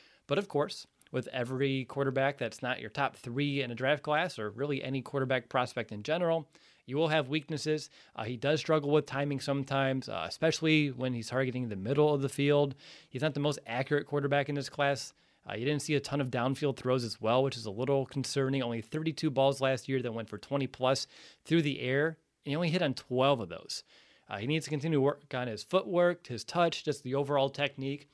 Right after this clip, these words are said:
But I like it that he has a high ceiling, uh, really as high as the ceiling as some of the top quarterbacks here in this draft class. It's just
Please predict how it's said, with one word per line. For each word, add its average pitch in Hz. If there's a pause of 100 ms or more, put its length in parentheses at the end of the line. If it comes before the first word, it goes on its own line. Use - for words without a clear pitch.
(720)
But 147
I 139
like 175
it 180
that 156
he 143
has 135
a 117
high 156
ceiling, 170 (420)
uh, 107
really 143 (300)
as 151
high 190
as 160
the 131
ceiling 175
as 117
some 113
of 117
the 110
top 139
quarterbacks 139
here 151
in 135
this 104
draft 233
class. 113
It's 139
just 143